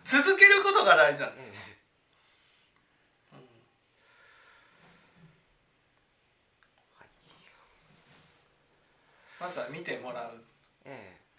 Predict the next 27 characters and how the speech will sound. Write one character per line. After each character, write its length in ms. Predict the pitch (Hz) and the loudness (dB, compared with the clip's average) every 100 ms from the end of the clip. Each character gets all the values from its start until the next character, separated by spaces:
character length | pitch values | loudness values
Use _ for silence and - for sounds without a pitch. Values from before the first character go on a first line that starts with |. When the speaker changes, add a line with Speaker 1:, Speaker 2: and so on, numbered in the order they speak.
| _ _ - | _ _ -18
Speaker 2:
ま 80 | 113 | -18
あ、 40 | 107 | -18
自 140 | 123 | -20
分 180 | 160 175 | -18 -18
で 100 | 196 | -16
見 100 | 285 | -16
る 80 | 214 | -14
と 80 | |
い 20 | 196 | -14
う 40 | |
よ 60 | 170 | -10
り 60 | |
は、 60 | 135 | -12
ま 60 | |
ず 60 | 117 | -12
見 60 | 107 | -20
て 100 | 120 | -16
も 120 | 123 | -14
ら 80 | 123 | -14
っ 60 | |
て、 340 | - 175 160 - _ _ _ - | -16 -16 -16 -18 _ _ _ -20
Speaker 1:
う 40 | |
ん。 40 | 175 | -16
Speaker 2:
ま 180 | 156 - _ _ - | -16 -18 _ _ -20
あ、 60 | 131 | -16
ま 120 | 160 | -16
ず 180 | 117 | -16